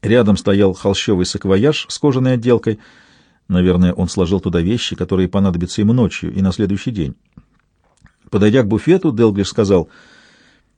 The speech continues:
«Колледж снабжает нас стандартными безалкогольными напитками, а в холодильнике есть стакан молока.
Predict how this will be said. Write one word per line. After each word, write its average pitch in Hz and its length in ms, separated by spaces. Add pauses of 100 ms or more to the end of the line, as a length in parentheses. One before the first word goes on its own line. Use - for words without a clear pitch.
(440)
«Колледж 196 560
снабжает 127 500
нас 147 180
стандартными 120 800
безалкогольными 98 680
напитками, 101 640
а 90 160
в - 60
холодильнике 127 600
есть 143 140
стакан 120 260
молока. 107 440